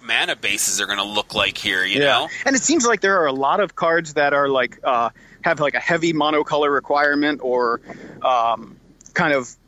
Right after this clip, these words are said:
Speaker 2: seem to encourage more than, uh, m-, y-, kind of, like, I guess,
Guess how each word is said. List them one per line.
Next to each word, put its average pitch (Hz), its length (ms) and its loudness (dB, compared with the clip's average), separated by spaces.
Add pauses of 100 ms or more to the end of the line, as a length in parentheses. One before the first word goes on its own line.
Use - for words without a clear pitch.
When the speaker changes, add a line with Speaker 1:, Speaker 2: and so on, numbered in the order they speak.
(180)
Speaker 2:
seem 214 280 0
to 160 220 2
encourage 160 760 0 (680)
more 156 360 2
than, 139 320 2
uh, 131 120 2
m-, 156 180 -2 (200)
y-, - 80 -4 (180)
kind 170 160 2
of, 143 60 2
like, 135 120 0 (380)
I 139 80 2
guess, 139 180 0